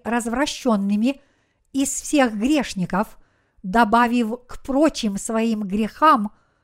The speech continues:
грех неверия и отвержения Божьей любви? Поэтому мы должны верить в Божью любовь точно так,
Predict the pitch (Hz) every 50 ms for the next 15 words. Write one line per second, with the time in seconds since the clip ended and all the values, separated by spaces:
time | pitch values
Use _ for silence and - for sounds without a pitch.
0 | _ _ _ _ - - 190 202 262 262 262 254 240 - - - - 214 214 233
1 | 247 240 226 262 302 277 208 190 175 170 175 208 226 _ _ _ _ _ _ _
2 | _ _ _ _ _ - - 254 247 - - 233 240 - - 247 277 294 294 262
3 | 220 226 196 185 185 190 196 202 202 202 208 220 - - - 175 180 226 220 214
4 | 196 - 214 208 226 233 226 233 269 262 269 240 226 185 147 147 _ _ _ _
5 | _ _ _ _ _ _ _ _ _ _ _ _ _ _ _ _ _ _ _ _
6 | _ _ _ - 226 208 214 269 339 320 - 220 202 190 202 202 208 233 233 233
7 | 240 247 240 - 240 233 269 294 277 247 208 175 175 202 208 - - - - -
8 | 208 214 208 208 240 269 262 233 247 226 226 233 226 220 220 196 170 202 277 311
9 | 214 - - - - - - - - _ _ _ _ - _ _ - - 269 262
10 | 254 - - - 285 311 339 330 - 220 190 190 226 - - -